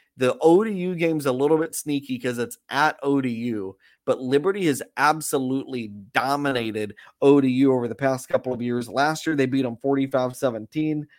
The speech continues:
A couple years ago, um, Liberty played O D U. This was in twenty eighteen. Liberty won that one fifty-two to ten.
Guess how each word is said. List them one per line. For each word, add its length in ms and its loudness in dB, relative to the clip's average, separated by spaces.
A 40 -12
couple 280 2
years 320 0
ago, 500 0
um, 260 2
Liberty 300 2
played 300 0
O 180 2
D 60 2
U. 100 4
This 160 -2
was 100 -6
in 100 -8
twenty 300 -6
eighteen. 380 -4
Liberty 260 -2
won 220 -4
that 120 -4
one 160 -12
fifty-two 540 -6
to 80 -8
ten. 480 -4